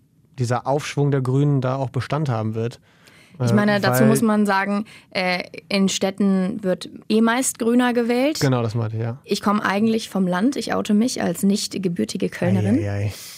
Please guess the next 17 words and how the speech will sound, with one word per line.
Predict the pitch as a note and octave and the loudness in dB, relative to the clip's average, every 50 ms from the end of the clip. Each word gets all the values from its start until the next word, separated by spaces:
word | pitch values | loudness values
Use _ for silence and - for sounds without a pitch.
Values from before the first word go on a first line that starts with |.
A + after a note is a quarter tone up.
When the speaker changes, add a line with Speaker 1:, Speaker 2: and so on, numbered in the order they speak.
| - - _ | -20 -20 _
Speaker 2:
Ich | - - | -12 -6
komme | - G#3 F#3 | -4 -2 -2
eigentlich | F3 F3+ F#3 - G#3+ | 0 -2 -2 -4 -4
aus | G3+ | -6
dem | - G#3 | -6 -6
Er-, | - - - - | -6 -6 -4 -2
Rhein-Erft-Kreis, | F#3+ G3+ F#3+ - G3+ G#3+ G#3+ - - - F3+ F3+ F#3 G3+ | 0 0 0 -2 -2 -6 -6 -6 -6 -4 -2 -2 -2 -2
aber | A3+ G#3+ A#3 | -2 -2 -2
das | B3 C4+ | -2 -2
ist | C#4+ - | 0 0
ja | D#4+ D4+ B3+ | 0 0 2
wirklich | B3+ D4+ D4 F#4+ F4+ - | 0 2 0 0 2 4
nah. | A#3+ G#3 G#3 G3 G3 G3+ G#4 - - - - | 4 4 4 4 2 2 0 -2 -8 -8 -2
Speaker 1:
Ja. | - B2 A#2 - - - | -2 -2 -2 -2 -4 -2
Speaker 2:
Und, | - G#3 G3+ G#3 G#3 | 0 0 0 0 0
äh, | G#3+ F#3+ F#3+ F#3+ F#3 | 0 0 0 0 2
da | G3 G3 G3+ G#3 | 2 2 2 0